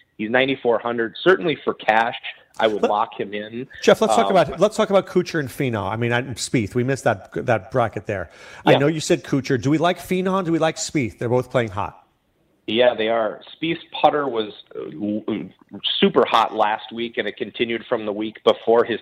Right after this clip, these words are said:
Speaker 1: tee to green game was still awful, though. So, I mean, that just doesn't make me feel good, 'cause if he doesn't putt the lights out, he's not gonna play that well. And we saw that on Sunday. He didn't putt that well. He didn't play very well. Um, so I'm just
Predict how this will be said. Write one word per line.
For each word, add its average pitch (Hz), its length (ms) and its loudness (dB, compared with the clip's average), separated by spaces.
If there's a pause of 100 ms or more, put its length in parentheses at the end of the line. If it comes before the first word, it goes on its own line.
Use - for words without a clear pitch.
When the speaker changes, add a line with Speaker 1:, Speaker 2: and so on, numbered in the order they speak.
Speaker 1:
tee 160 80 0
to 147 80 2
green 123 280 -2
game 113 240 2
was 98 120 0 (280)
still 170 260 2
awful, 113 400 2
though. 92 340 -4
So, 110 280 -4
I 120 60 -2
mean, 135 180 -4
that 156 220 2
just 165 160 -8
doesn't 143 220 -4
make 135 220 -6
me 120 160 -6
feel 170 220 2
good, 101 200 -2
'cause 107 140 -10
if 117 120 -2
he 117 180 -4 (320)
doesn't 170 320 2
putt - 340 0
the 120 80 -2
lights 113 420 -2
out, 151 260 4 (340)
he's 127 180 -12
not 170 180 2
gonna - 120 0
play 160 240 0
that 101 200 0
well. 104 220 4
And 139 80 -4
we 156 160 -8
saw 160 160 2
that 156 140 -2
on 151 200 -8
Sunday. 196 300 -4
He 101 120 -12
didn't 113 280 -8
putt 139 240 2
that 143 180 4
well. 156 400 -2 (200)
He 139 100 -8
didn't 202 200 -10
play 170 200 2
very 117 300 -4
well. 82 380 -10 (340)
Um, 113 360 2 (120)
so 123 280 -4
I'm 127 140 -10
just 170 240 -8